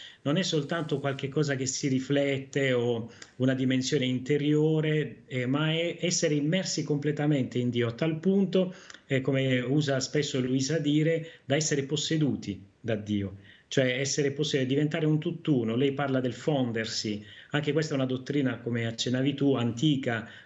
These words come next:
eh, presente, diciamo così, in tutto il filone sia anche orientale che occidentale, della spiritualità, questo fondersi, proprio essere una cosa sola, in modo particolare con l'umanità di Gesù, per cui,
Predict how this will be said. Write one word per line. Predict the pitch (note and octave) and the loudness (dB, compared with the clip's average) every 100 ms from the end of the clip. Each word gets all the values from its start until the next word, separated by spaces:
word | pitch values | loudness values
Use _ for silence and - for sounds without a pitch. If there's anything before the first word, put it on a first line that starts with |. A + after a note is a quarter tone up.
| - | -4
eh, | A#2+ A#2 | -2 -2
presente, | A#2+ A#2 B2+ C3 B2+ A#2+ A#2 A2+ | -2 -2 0 0 0 -2 0 -2
diciamo | A2 A2 A#2+ A#2 | -4 -4 -2 -2
così, | A2 A#2+ | -2 -2
in | A2 | -4
tutto | - | -2
il | A#2+ | -2
filone | A2+ A#2+ B2 B2 A#2 A#2 - - _ A#2 | 0 2 2 2 0 -4 -10 -18 _ -4
sia | A2 D3 C#3 | 0 0 0
anche | C3+ | 0
orientale | C3 B2 C3 G3 C3+ | 0 0 0 -2 -2
che | B2+ | -4
occidentale, | B2+ B2 A#2+ A#2 B2 A2 A2 D3 D#3 B2 | -2 -2 -2 -2 -2 -2 0 0 0 -2
della | A2 A2+ | -2 -4
spiritualità, | G#2+ A#2+ A2+ A2+ A2+ A#2+ A2+ A2 B2 - - | -2 -2 -2 0 -2 0 -2 -2 -4 -10 -8
questo | - D3+ D3+ | 0 0 0
fondersi, | - F3+ C#3 A2+ A#2 - A#2+ | 0 2 2 0 -2 -4 -2
proprio | C3 C3 | -2 0
essere | D3 D3 E3 | -2 0 2
una | D3+ D3 | 2 2
cosa | D3 B2+ | 0 0
sola, | B2+ C3 A2+ G#2+ - - - | 0 0 0 -2 -8 -8 0
in | E3+ | 2
modo | G#3 | 2
particolare | E3+ E3 F3 G3+ D#3+ | 0 0 2 2 0
con | - | 0
l'umanità | D3+ C#3+ C#3+ C#3 F3+ | 0 0 0 0 0
di | D3 B2 | -2 -2
Gesù, | A2+ B2 B2+ A2+ | -2 -2 -2 -2
per | A#2+ B2 | -2 -2
cui, | E3+ D3+ C#3 C3 | 2 2 2 -2